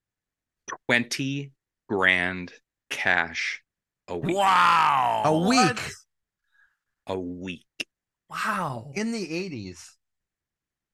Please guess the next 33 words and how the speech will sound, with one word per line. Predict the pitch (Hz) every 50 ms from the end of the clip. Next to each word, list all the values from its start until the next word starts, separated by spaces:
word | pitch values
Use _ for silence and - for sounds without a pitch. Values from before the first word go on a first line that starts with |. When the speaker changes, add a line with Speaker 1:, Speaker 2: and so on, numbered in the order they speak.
| _ _ _ _ _ _
Speaker 2:
That's | - 180 208 -
cocaine | - - 226 214 196 - - 277 208 226 285 294
money. | - 117 98 92 90 - - _ _ _ _ _ _ -
Speaker 1:
That | 98 98 95 95
Speaker 4:
Yeah, | 104 254 254 254 -
Speaker 1:
is | 95 95 95 90 90 90 - - - - -
Speaker 4:
it, | 165
it | 143 143
probably | - - 139 131 135 151 165 151
was. | 143 160 202 247 208 135 110 - - - - _ - - -
<laughs> | - - - - -
Speaker 1:
he, | - 160 170 175 - - 196 - -
so | - - - 170 165 151 127 - - - - _ _ _ _ _ _
I | - 123 135 151
listened | 160 160 180 175 - - 202 180 -
to | 165 147
this | 131 120 113 -
interview, | 123 120 120 113 98 92 87 85 87 87 - -
and | 113 110 110 110 107 - _ _ _ _ _ _ _ _
again, | - 123 123 113 120 139 143 127 101 92 87 85 - - - _ _ _ _ _
I | - 127 131
mean, | 131 131 131 127 - -
I'm | 123 135 139
sure | 127 - - - 156 151
you | 139 120 110
guys, | 107 104 101 98 101 - - -
you | 135 127 127
know, | 127 110 110 - - _ _ _ _ _ _ _ - 104
my | 113 120 135 135 143 143
dad | 127 - 120 123 123 127 127
was | 131 127 110 110
like | 127 120 120 117 -
this. | - 123 120 117 113 -